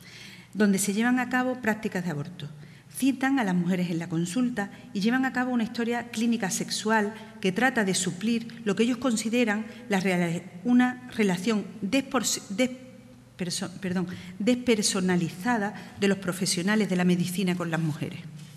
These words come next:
En la consulta de los Naranjos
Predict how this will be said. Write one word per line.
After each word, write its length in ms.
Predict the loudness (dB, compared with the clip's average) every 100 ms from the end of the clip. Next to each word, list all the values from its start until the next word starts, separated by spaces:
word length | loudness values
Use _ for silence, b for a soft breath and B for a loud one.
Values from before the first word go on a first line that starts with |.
| -20 -20 -20 -20 -18 -16 -16 -18 B B B B B B B B -18 -18 -20 -20 -2
En 80 | 2
la 120 | 4
consulta 680 | 4 4 6 6 6 2 2
de 80 | 2
los 140 | 2
Naranjos 540 | 2 2 0 -2 -6